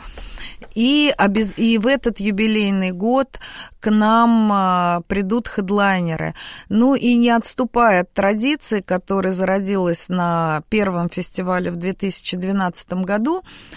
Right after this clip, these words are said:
наверное, такой вот особенностью фестиваля, э, всегда было и есть выступление большого русского хора с хедлайнерами.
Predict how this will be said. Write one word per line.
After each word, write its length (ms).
наверное, 460
такой 360
вот 220
особенностью 720
фестиваля, 880
э, 420
всегда 480
было 540
и 140
есть 420
выступление 800
большого 800
русского 500
хора 380
с 80
хедлайнерами. 880